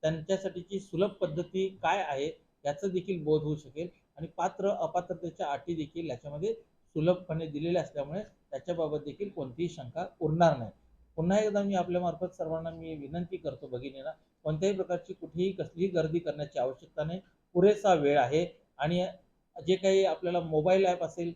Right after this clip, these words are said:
किंवा कॉम्प्युटर सिस्टीमवरून जे काही थेट लिंकवरून ऑनलाइन ॲप्लिकेशन जे करायचं आहे त्याच्याबाबतचं सॉफ्टवेअर प्रणाली प-, त्यातल्या पूर्णतः विकसित झाल्या आहे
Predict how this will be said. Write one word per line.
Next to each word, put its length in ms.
किंवा 300
कॉम्प्युटर 420
सिस्टीमवरून 680
जे 100
काही 180
थेट 380
लिंकवरून 720
ऑनलाइन 340
ॲप्लिकेशन 600
जे 120
करायचं 380
आहे 100
त्याच्याबाबतचं 720
सॉफ्टवेअर 480
प्रणाली 500
प-, 100
त्यातल्या 600
पूर्णतः 320
विकसित 400
झाल्या 320
आहे 120